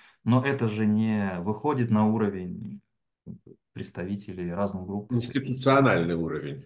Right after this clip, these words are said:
Speaker 1: Институциональный, безусловно. Потому что когда вдруг окажется, что нужно проводить выборы или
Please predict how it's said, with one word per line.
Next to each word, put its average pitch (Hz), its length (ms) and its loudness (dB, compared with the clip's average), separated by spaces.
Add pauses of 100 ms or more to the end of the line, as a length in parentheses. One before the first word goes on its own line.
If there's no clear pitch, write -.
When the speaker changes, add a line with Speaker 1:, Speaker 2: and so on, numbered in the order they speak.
(160)
Speaker 1:
Институциональный, 151 1080 2
безусловно. 135 840 -10
Потому 123 320 0
что 120 140 -4
когда 120 440 4
вдруг 120 340 0
окажется, 110 500 -4
что - 200 -4
нужно 110 320 2
проводить 101 480 0
выборы 127 600 0 (600)
или 90 1120 -4